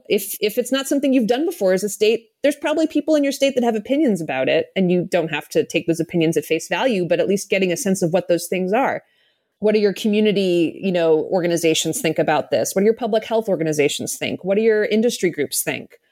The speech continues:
What do your universities think and the experts at those universities? You know, every state has folks like this. And so to the extent that they can outsource some of those questions by drawing in the expertise from folks outside the state government,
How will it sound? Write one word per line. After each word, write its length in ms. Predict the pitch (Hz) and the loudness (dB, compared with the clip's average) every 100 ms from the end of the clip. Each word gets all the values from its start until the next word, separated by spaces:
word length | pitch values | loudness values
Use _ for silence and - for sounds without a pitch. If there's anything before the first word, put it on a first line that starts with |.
| _ _ | _ _
What 100 | - | -4
do 80 | 208 | 0
your 180 | 233 226 | 2 2
universities 680 | 226 233 196 254 180 151 - | 2 2 0 -2 0 -2 -2
think 220 | 151 139 | -2 0
and 100 | 160 | 2
the 60 | 165 | 0
experts 340 | 160 - 165 | 0 -2 -2
at 60 | 175 | 0
those 140 | 175 | 2
universities? 760 | 175 180 170 190 - 139 160 - | 2 2 0 0 -2 0 -2 -4
You 60 | |
know, 80 | 160 | -2
every 240 | - 190 233 | 0 0 0
state 340 | - 202 175 | 0 -2 -2
has 360 | - 185 190 185 | -2 -2 -2 -2
folks 340 | - 165 - | 0 0 0
like 220 | 151 - - | -2 -2 0
this. 300 | 139 - 160 | -2 -2 -8
And 100 | - | -4
so 100 | 160 | -4
to 100 | - | -2
the 80 | 160 | -4
extent 320 | - - 160 | -4 -4 -2
that 100 | - | 0
they 120 | 160 | -2
can 240 | - 170 - | -2 -8 -4
outsource 520 | 165 - - 165 156 | -4 -4 -2 0 0
some 200 | - 175 | 0 -2
of 100 | 156 | 2
those 160 | 156 - | 0 -2
questions 520 | - 175 - 170 165 | -2 -2 0 -2 0
by 120 | 147 | -2
drawing 440 | 143 160 165 165 | 0 0 2 2
in 100 | 165 | 2
the 140 | 165 156 | 0 -2
expertise 580 | 160 - 156 180 160 - | -6 -6 -2 2 2 0
from 160 | 156 | -8
folks 260 | 156 165 - | -2 -2 0
outside 320 | 139 - 156 | -4 0 0
the 60 | 147 | 0
state 240 | - 151 | -2 -2
government, 380 | 156 165 139 | 0 -2 -4